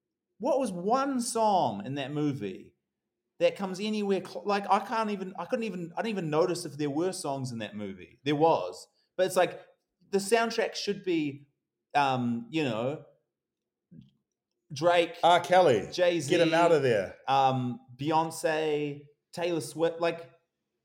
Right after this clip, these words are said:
Speaker 1: it shouldn't be this, um,
Speaker 2: Wait, wait, Taylor, you don't want
Speaker 1: okay.
Speaker 2: Taylor Swift on the Space Jam
Speaker 1: Sorry,
Speaker 2: too.
Speaker 1: don't have Space.
Speaker 2: Not
Speaker 1: sorry,
Speaker 2: Taylor
Speaker 1: I didn't
Speaker 2: Swift.
Speaker 1: mean. But I was just meaning, like, I want some star power on the soundtrack.
Speaker 2: Yeah, I get what you mean.
Speaker 1: And I want some star power in the, in the movie.
Speaker 2: Movie.
Speaker 1: Okay, so in the movie they had, um, Space Jam,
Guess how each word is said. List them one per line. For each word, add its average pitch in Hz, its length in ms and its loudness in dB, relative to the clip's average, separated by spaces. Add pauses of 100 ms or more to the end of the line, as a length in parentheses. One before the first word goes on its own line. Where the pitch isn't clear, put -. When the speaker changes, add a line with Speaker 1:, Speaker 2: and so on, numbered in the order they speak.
(120)
Speaker 1:
it 180 120 -6
shouldn't 208 260 -10
be 165 420 -6
this, 135 260 -12 (760)
um, 143 200 0
Speaker 2:
Wait, 143 100 8
wait, 113 240 2
Taylor, 170 240 6
you 170 60 4
don't 202 120 10
want 151 120 4
Speaker 1:
okay. 143 120 0
Speaker 2:
Taylor 135 140 6
Swift 131 260 0
on 110 80 -2
the 104 60 -6
Space - 340 -4
Jam 143 220 4
Speaker 1:
Sorry, 107 180 2
Speaker 2:
too. 92 140 -12
Speaker 1:
don't 175 220 2
have 151 160 -2
Space. 139 380 -2
Speaker 2:
Not 160 240 2
Speaker 1:
sorry, 123 180 6
Speaker 2:
Taylor 110 180 4
Speaker 1:
I - 40 2
didn't 139 160 -2
Speaker 2:
Swift. 135 120 -4
Speaker 1:
mean. 131 60 -8
But 160 80 -2
I 175 80 6
was 185 100 4
just 202 120 -6
meaning, 214 220 -4
like, 160 200 0 (640)
I 185 60 2
want 226 160 2
some 233 120 -4
star 190 380 2
power 147 320 2
on 131 100 -2
the 127 60 -2
soundtrack. 147 320 -2
Speaker 2:
Yeah, 139 220 10
I 147 100 8
get 139 140 4
what 120 80 2
you 110 60 2
mean. 101 100 0
Speaker 1:
And 160 80 0
I 170 40 4
want 170 140 0
some 170 120 -6
star 175 280 2
power 175 240 0
in 156 80 -4
the, 151 280 -6 (100)
in 165 100 0
the 165 80 0
movie. 156 280 0
Speaker 2:
Movie. 175 260 6
Speaker 1:
Okay, 113 280 2 (340)
so 185 120 -4
in 196 80 2
the 202 80 4
movie 196 320 2
they 160 140 2
had, 131 260 -4 (100)
um, 131 180 0
Space 175 320 -4
Jam, 123 340 -6